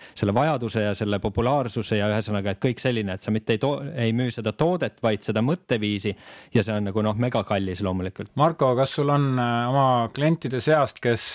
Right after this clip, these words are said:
Speaker 2: turundavad, toodavad Eestis midagi ja turundavad, on sul mingisugused siuksed lahedad näited tuua,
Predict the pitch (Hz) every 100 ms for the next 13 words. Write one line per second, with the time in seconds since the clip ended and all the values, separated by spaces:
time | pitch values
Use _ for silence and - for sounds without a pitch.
0 | - 139 139 123 120 113 - 190 165 135
1 | 120 156 - 113 127 120 110 110 131 147
2 | 120 113 110 131 151 131 127 131 120 120
3 | 107 117 - - 113 139 165 120 117 139
4 | 170 - 117 - 127 120 113 107